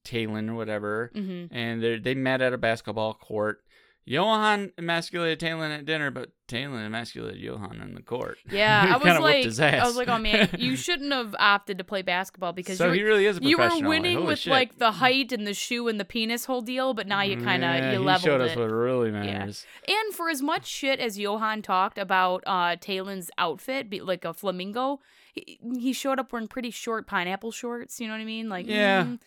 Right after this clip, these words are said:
Speaker 2: but
Speaker 1: There's SpongeBob. Let's do
Speaker 2: whatever.
Speaker 1: this, yeah. Okay, so they have a little chit chat, and what we really gathered from the ch-, chit chat is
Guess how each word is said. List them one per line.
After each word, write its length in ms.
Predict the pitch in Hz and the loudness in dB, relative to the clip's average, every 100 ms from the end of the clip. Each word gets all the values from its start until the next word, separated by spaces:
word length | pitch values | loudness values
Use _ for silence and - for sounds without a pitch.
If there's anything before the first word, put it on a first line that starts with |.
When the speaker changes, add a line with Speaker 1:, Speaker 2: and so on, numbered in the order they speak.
| _ _ _ | _ _ _
Speaker 2:
but 220 | 220 220 220 | 2 2 2
Speaker 1:
There's 320 | 160 160 135 | -4 -6 -6
SpongeBob. 600 | - 113 104 104 107 107 | -6 -6 -4 -2 -2 -4
Let's 180 | 110 - | -8 -10
do 80 | 110 | -8
Speaker 2:
whatever. 220 | 107 104 | -6 -6
Speaker 1:
this, 120 | 101 | -8
yeah. 240 | 113 110 113 _ _ _ _ _ _ _ _ _ _ | -8 -8 -10 _ _ _ _ _ _ _ _ _ _
Okay, 440 | - 240 - 139 139 | 0 0 2 2 2
so 340 | - 170 165 | 2 4 4
they 200 | 170 180 | 4 4
have 160 | 170 160 | 2 2
a 40 | |
little 200 | 160 151 | 0 0
chit 320 | 147 - 120 | -2 -4 -4
chat, 500 | - 107 107 110 113 _ _ | -4 -2 0 0 -2 _ _
and 480 | 135 131 127 123 110 _ _ | -4 -2 -2 -4 -8 _ _
what 340 | - 139 175 185 | -12 0 2 2
we 140 | 196 | -2
really 360 | 170 190 190 175 | -2 0 2 0
gathered 600 | 117 156 143 147 139 123 | -2 2 4 4 0 -4
from 200 | 123 117 | -6 -6
the 80 | 113 | -6
ch-, 240 | - - | -8 -10
chit 200 | - 123 | -6 -6
chat 300 | - 98 - | -6 -10 -10
is 480 | - 101 95 98 - | -8 -6 -4 -8 -14